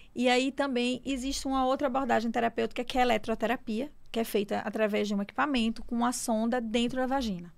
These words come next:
tá? Intracavitária. E essa, ela serve de neuromodulador pra essas informações que às vezes chegam atrasadas no cérebro.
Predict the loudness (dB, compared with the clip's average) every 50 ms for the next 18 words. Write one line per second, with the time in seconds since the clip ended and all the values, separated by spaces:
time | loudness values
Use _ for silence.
0 | -20 -16 -16 -16 -12 -8 -4 -2 -2 -2 0 0 -2 -2 -2 -2 -2 0 0 0
1 | -2 -2 -4 -4 -4 -4 -6 -8 -10 -14 -18 -18 -16 -14 -14 -14 -14 -16 -16 -16
2 | -16 -12 -6 -2 0 0 0 0 0 0 0 0 0 0 -2 -2 -2 0 -2 0
3 | 0 0 0 0 0 0 0 0 2 2 2 2 2 2 2 2 4 4 4 4
4 | 2 0 0 2 2 2 2 0 -2 -6 -12 -16 -12 -10 0 4 8 10 10 10
5 | 10 8 4 2 0 0 0 0 2 2 2 4 2 0 0 0 -2 -4 -2 -2
6 | -2 -2 0 0 -2 -4 -4 -4 -2 0 0 0 0 0 -2 -2 0 0 0 0
7 | 0 -2 -4 -4 -4 -2 -2 -2 -2 -2 -4 -8 -10